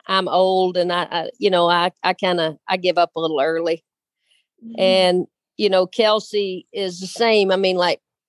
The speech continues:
Speaker 1: Kelsey loves to have a good time, you know, and, you know, always willing to help and go the extra mile to take care. You know, she had one horse and we had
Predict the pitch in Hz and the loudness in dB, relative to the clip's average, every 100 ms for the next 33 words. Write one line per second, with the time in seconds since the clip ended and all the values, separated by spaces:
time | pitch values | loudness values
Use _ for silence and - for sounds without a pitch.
0 | _ _ - 226 220 - 202 190 160 _ | _ _ -2 0 0 -4 -8 -10 -14 _
1 | - 190 202 190 - 190 190 180 170 185 | -4 0 2 0 -4 -2 -2 -2 -6 -8
2 | 175 226 208 202 196 185 180 - _ - | -4 -4 -2 0 -2 -4 -6 -10 _ -4
3 | 190 180 175 175 160 151 - _ _ - | 0 2 2 2 0 -4 -10 _ _ -20
4 | _ _ _ _ - 196 180 - 202 202 | _ _ _ _ -2 2 2 2 2 2
5 | 202 190 190 190 175 151 165 208 196 185 | 0 -4 -4 -4 -6 -8 -6 -4 -2 -4
6 | - - 160 165 160 - _ _ 185 214 | -8 -8 -8 -8 -10 -14 _ _ 0 2
7 | 202 196 190 - 185 180 190 185 175 160 | 4 2 2 -2 0 2 2 2 0 -2
8 | - - 208 - 208 196 185 190 185 - | -6 -6 -6 -4 -2 0 0 0 -2 0
9 | 196 170 190 190 185 190 185 180 180 185 | 0 2 2 2 2 2 0 -6 -4 -2
10 | 190 185 | 2 0